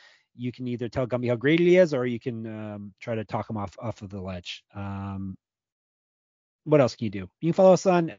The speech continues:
S G P N M M A on Twitter, Jeff Fox Writer on Twitter, Gumby Vreeland on Twitter. You can read our stuff at sports gambling podcast dot com.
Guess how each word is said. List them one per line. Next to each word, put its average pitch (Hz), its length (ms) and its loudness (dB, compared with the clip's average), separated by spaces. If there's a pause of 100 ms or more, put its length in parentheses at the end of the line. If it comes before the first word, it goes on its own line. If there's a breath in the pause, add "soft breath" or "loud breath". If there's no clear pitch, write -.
S 165 160 2
G 185 160 -4
P 185 140 -2
N 165 100 2
M 147 120 2
M 143 120 0
A 160 160 4
on 143 100 -2
Twitter, 156 320 0 (360 soft breath)
Jeff 139 180 -2
Fox 139 200 -4
Writer 135 260 -4 (100)
on 139 120 -8
Twitter, 156 280 -4 (380 soft breath)
Gumby 123 240 -4
Vreeland 123 360 -2
on 143 100 -4
Twitter. 156 360 -4 (100)
You 120 100 -10
can 127 80 -8
read 139 160 0
our 123 80 -4
stuff 139 260 -4
at 139 80 -12
sports 131 240 -8
gambling 123 220 -8 (160)
podcast 123 360 -8
dot 117 140 -12
com. 143 260 -8